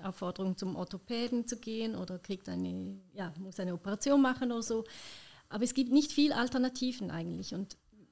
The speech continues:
wir müssen, wir, wir wünschen uns eigentlich, dass die Patienten, Klienten, die Menschen einfach, ähm,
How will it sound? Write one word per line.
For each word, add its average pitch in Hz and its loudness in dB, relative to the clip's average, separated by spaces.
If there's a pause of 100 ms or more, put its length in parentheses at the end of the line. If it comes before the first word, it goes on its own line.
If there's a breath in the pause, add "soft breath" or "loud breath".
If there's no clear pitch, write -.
(200)
wir 233 0
müssen, 247 4
wir, 254 6
wir 226 4
wünschen 269 8
uns 254 4
eigentlich, 233 0
dass - -4 (580)
die 233 -4 (420)
Patienten, 226 0
Klienten, 233 2 (120)
die 202 -2
Menschen 240 8
einfach, 233 0
ähm, 190 0